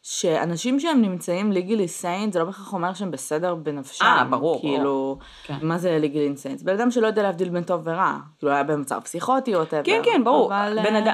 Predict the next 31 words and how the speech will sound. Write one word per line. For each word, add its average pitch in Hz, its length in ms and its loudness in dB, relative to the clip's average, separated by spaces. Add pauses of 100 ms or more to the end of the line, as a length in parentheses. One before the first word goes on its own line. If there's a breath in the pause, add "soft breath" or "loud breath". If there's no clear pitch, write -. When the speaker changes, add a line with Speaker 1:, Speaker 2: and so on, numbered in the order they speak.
Speaker 2:
אה, 165 180 4 (100)
יש, 226 180 2
Speaker 1:
זה 190 80 4
לא 214 60 4
פות-, 302 200 0
Speaker 2:
יש 208 160 0
Speaker 1:
זה 196 80 4
לא 190 60 4
Speaker 2:
שתי 226 100 4
Speaker 1:
אומר 214 140 4
Speaker 2:
סוגים 214 120 2 (100)
Speaker 1:
שהם 214 120 2
Speaker 2:
של 175 120 0
Speaker 1:
לא 175 180 4
Speaker 2:
הגדרות 160 400 2
של 160 200 0
legally 147 560 -2
insane, 254 460 -2
שזה 180 220 -2
Speaker 1:
מהמם. 160 160 -8
Speaker 2:
במדינות 143 560 -2
שונות, 180 400 -2 (380 loud breath)
אני 120 100 -8
לא 123 60 -2
זוכרת, 131 380 -6
אה, 131 80 -4
איפה - 320 -6
מה, 180 280 2
אבל 143 200 -2 (420 loud breath)
אחד, 165 360 2 (100)
זה 143 240 -2